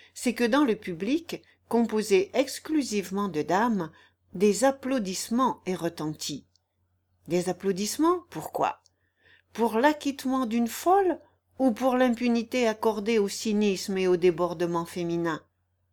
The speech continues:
Des femmes, des mères ont applaudi. Ce n'est pas applaudir, mais bien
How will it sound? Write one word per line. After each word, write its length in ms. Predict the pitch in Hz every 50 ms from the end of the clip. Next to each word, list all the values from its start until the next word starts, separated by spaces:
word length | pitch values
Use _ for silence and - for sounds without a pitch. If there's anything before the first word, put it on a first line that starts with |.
| _ _ _ _ _ _ _ -
Des 80 | - 170
femmes, 500 | - - 240 269 294 294 240 196 175 - - _ -
des 180 | 151 190 190
mères 540 | 175 202 269 311 311 294 233 185 175 - - -
ont 120 | 170 175 175 -
applaudi. 580 | 170 170 - - 180 175 151 160 165 147 143 - _ _ _ _ _ _ _ _ _ _ _ _ _ _ _
Ce 160 | - - 330
n'est 160 | 294 254 226
pas 260 | 214 - 190 180 175 190
applaudir, 680 | 180 185 - 190 190 180 175 202 202 190 180 170 - 185
mais 160 | 185 180 175
bien 400 | 160 160 175 175 170 165 165